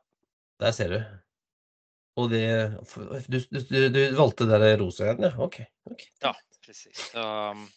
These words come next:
Speaker 2: sånn er det.
Speaker 1: Ja, ja. Men, eh, altså, det er, jeg, jeg tror at, eh, at dette her, eh, samarbeidet mellom, eh, Norwegian og Strawberry kan,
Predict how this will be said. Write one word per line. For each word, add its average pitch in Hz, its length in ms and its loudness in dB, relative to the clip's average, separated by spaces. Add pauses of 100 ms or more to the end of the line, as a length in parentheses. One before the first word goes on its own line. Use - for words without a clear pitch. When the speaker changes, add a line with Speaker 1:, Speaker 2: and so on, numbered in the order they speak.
(1300)
Speaker 2:
sånn 170 160 2
er 104 80 6
det. 156 80 4
Speaker 1:
Ja, 185 160 6
ja. 123 140 -2 (180)
Men, 196 160 6
eh, 214 320 4
altså, 202 240 -2
det 214 80 2
er, 185 240 2
jeg, 180 240 -4
jeg 202 160 -6
tror 175 380 -4
at, - 260 -10
eh, 170 560 -2 (240)
at - 240 -20 (140)
dette 165 260 -12
her, 139 240 -2
eh, 135 240 0
samarbeidet 113 400 -4
mellom, 117 400 -8
eh, 117 300 -4
Norwegian 117 420 -14
og 110 480 -4
Strawberry 113 400 -8
kan, 135 240 -8